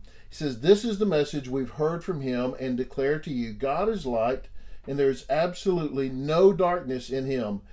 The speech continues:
If we say we have fellowship with him, and yet we walk in darkness, we are lying and are not practicing the truth. If we walk in the light as he himself is in the light, we have fellowship with one another, and the blood of Jesus, his son, cleanses us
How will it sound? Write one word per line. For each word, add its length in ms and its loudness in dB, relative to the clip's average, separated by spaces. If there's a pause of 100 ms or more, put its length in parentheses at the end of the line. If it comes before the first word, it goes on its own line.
(240)
If 160 -8
we 140 -4
say 540 0 (260)
we 120 2
have 160 2
fellowship 560 0
with 100 -8
him, 360 -10 (120)
and 140 -6
yet 200 0
we 120 -4
walk 360 0
in 140 -4
darkness, 480 -2
we 140 -2
are 100 2
lying 580 2
and 140 -4
are 100 0
not 400 0
practicing 600 -4
the 80 -8
truth. 400 -6 (280)
If 140 -10
we 80 -2
walk 400 4
in 80 4
the 100 4
light 400 2
as 200 -4
he 140 -2
himself 600 0
is 160 -6
in 120 -4
the 80 -2
light, 340 -2 (340)
we 140 0
have 140 -4
fellowship 520 2
with 140 -8
one 160 -2
another, 400 -2
and 180 -4
the 80 -2
blood 320 0
of 120 -4
Jesus, 480 -4
his 240 -4
son, 340 -2
cleanses 560 -2
us 300 -2